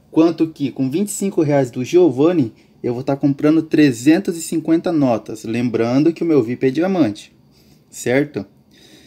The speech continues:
Reparem que com setenta e dois reais eu vou tá comprando quatrocentas e trinta e sete notas da Miniclip.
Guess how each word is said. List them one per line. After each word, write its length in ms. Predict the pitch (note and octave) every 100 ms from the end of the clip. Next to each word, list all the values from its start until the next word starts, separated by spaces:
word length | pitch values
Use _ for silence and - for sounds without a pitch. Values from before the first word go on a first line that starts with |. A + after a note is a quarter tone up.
| _
Reparem 460 | - D#3 F3+ F#3 G3+
que 200 | G3 F3
com 220 | D#3+ D#3+
setenta 580 | D3+ E3 D#3+ A3 B3 B3+
e 80 | G#3
dois 280 | F3+ F3 C#3
reais 320 | C#3 D#3 D#3
eu 80 | C#3+
vou 80 |
tá 100 | C#3+
comprando 500 | D3 D3+ C#3+ D#3 E3
quatrocentas 920 | D#3+ E3 D#3+ D#3 D3+ - G3 G#3 G3 E3+
e 80 |
trinta 420 | D#3+ - F#3+ G#3+ G3
e 80 |
sete 400 | - - E3+ -
notas 400 | C3+ C3+ C3 B2
da 100 | A2
Miniclip. 640 | A#2 A#2+ A2+ A2+ G#2+ -